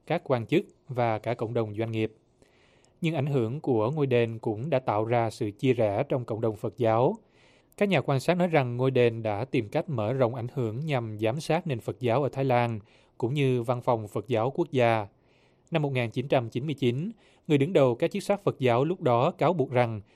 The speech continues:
ngôi đền đã xuyên tạc giáo lý Phật giáo, tạo ra mâu thuẫn và buộc nhà sư Dhammajayo hoàn tục,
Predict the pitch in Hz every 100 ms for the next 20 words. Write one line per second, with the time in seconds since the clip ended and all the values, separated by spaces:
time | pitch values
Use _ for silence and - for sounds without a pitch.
0 | _ - 151 139 127 120 107 107 - 143
1 | 127 120 104 - 120 139 160 - - 110
2 | 110 156 220 _ _ _ 123 123 143 143
3 | 135 123 107 160 151 123 120 117 135 120
4 | 113 - 123 123 127 123 123 120 113 120
5 | 117 120 110 110 113 101 117 -